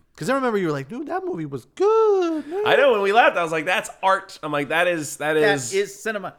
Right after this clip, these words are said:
Speaker 2: that is cinema." Like,
Speaker 1: Well, let's go see Black Adam. <laughs>
Speaker 2: let's go see it. Like, hey, you know what's funny? Uh, I, I might go see it tonight by myself.
Speaker 1: Really?
Speaker 2: I, I, it's funny. I've heard, so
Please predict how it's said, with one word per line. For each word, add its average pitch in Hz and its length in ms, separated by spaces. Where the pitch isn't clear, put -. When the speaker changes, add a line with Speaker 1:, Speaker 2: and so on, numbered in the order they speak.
Speaker 2:
that 147 460
is 160 340
cinema." 196 580
Like, 110 400
Speaker 1:
Well, 127 120
let's 156 180
go 160 120
see 143 140
Black 131 420
Adam. 208 400
<laughs> - 40
Speaker 2:
let's - 180
go 214 80
see 202 160
it. 175 100
Like, 175 220
hey, 233 120
you 262 60
know 285 60
what's 285 160
funny? 233 300
Uh, 165 600
I, - 60
I 156 60
might 196 140
go - 80
see 175 200
it - 180
tonight 80 280
by 113 100
myself. 101 440
Speaker 1:
Really? 160 280
Speaker 2:
I, 147 280
I, 165 100
it's 170 180
funny. 208 220
I've 143 140
heard, 202 520
so 175 520